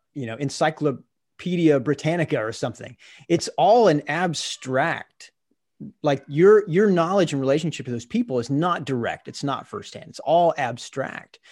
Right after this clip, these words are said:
And it's way easier, uh, for that relationship to degrade into something that's not good,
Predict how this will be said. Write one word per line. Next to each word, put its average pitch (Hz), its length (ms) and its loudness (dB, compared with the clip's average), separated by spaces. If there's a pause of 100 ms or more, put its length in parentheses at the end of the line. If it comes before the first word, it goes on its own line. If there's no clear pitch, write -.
(260)
And 165 80 -2
it's 160 120 -6
way 180 200 4
easier, 147 840 -4 (560)
uh, 131 220 -2
for 147 180 -2
that 135 320 0
relationship 131 640 -4
to 131 100 -8
degrade 117 480 -4
into 127 140 -4
something 117 400 -10
that's 107 200 -14
not 113 440 -8 (280)
good, 123 540 0